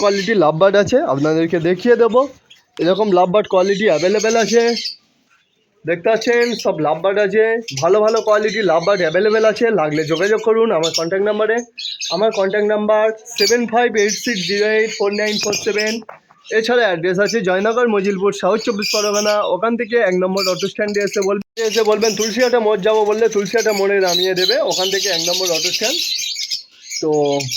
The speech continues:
বললে নামিয়ে দেবে। আর এছাড়া কিছু সানকনুর, হ্যান্ড ফিট সানকনুর সেল আছে, সাত হাজার দুশো টাকা ফিক্সড রেট আছে। আর এছাড়া আপনাদেরকে দেখাবো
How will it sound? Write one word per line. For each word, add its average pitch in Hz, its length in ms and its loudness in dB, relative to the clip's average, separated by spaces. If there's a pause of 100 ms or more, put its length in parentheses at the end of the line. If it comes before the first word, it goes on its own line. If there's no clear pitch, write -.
(2000)
বললে 202 200 0 (120)
নামিয়ে 190 300 0
দেবে। 190 160 2 (160)
আর 175 80 0 (100)
এছাড়া 254 320 0 (260)
কিছু 254 200 -4 (120)
সানকনুর, 220 480 0
হ্যান্ড 185 200 -2
ফিট 247 220 -6
সানকনুর 202 440 -4
সেল 226 220 0
আছে, 254 140 -4 (120)
সাত 208 200 -2
হাজার 240 220 0
দুশো 220 260 -2
টাকা 233 160 0 (100)
ফিক্সড 202 240 -6
রেট 233 200 0
আছে। 277 160 -2 (180)
আর 139 80 -2 (100)
এছাড়া 247 280 -2 (120)
আপনাদেরকে 196 500 -4
দেখাবো 202 320 -2